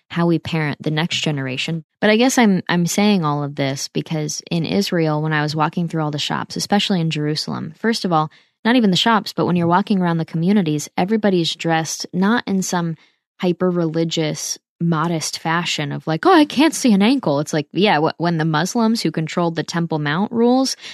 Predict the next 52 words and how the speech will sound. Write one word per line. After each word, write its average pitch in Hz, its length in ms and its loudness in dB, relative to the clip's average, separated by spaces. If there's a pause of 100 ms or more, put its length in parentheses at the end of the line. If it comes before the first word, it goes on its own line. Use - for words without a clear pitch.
(120)
make 180 160 2
you 185 60 0
cover 185 220 2
your 175 160 2
ankles, 214 420 0
that's - 460 -2 (220)
sh-, - 260 0
a 190 100 4
different 180 400 0
level 156 300 0
of 147 80 -2
strange, 120 480 -4
right? 156 320 0
But 165 180 0
that's 190 240 0
not 214 140 0
what 180 80 0
I'm 165 100 0
talking 147 380 -6
about. - 240 -10 (560)
I 208 140 4
mean, 202 200 4
when 170 100 0
you're 185 140 0
walking 180 400 -2
the 190 60 2
streets - 760 -4 (160)
of 156 520 -4 (260)
Jerusalem, 165 840 -2 (120)
and 208 100 4
it's 233 140 0
a 233 40 4
modern 196 400 2
place - 360 -4
in 170 80 -2
many 170 200 2
of 151 80 -4
the 156 100 -4
areas. 156 340 -2
It's - 120 -10
not 185 120 0
like 190 100 -2
it's 165 120 -4
all 156 260 -4
the 156 100 -4
old 160 260 -4
city 156 320 -2
of 147 60 -4
Jerusalem 147 500 -4
where 131 100 -4
Jesus 151 400 0
walked. - 300 -10